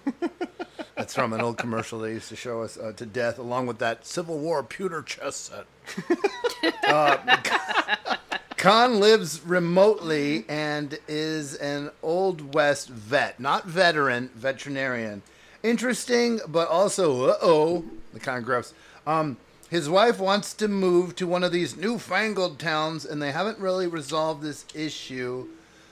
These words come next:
But Khan is gone, and she gets assaulted and murdered. And they don't show it, but it's horrible,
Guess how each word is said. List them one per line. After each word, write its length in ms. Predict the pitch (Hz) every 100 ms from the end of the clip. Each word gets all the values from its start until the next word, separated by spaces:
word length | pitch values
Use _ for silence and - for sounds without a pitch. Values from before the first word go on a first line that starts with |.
| - _
But 220 | 147 147
Khan 340 | - 180 214 233
is 240 | 196 170
gone, 440 | 139 160 151 147 151
and 180 | 143 143
she 160 | 175
gets 260 | 175 180 175
assaulted 640 | 147 131 - 151 151 151 156
and 300 | 139 139 135
murdered. 680 | 139 143 139 113 104 92 - - - -
And 340 | 120 135 135 135
they 220 | 131 143
don't 360 | 127 165 214
show 340 | 175 - 151 147
it, 200 | 160 139
but 140 | 139
it's 160 | 147 -
horrible, 640 | - 190 180 180 190 190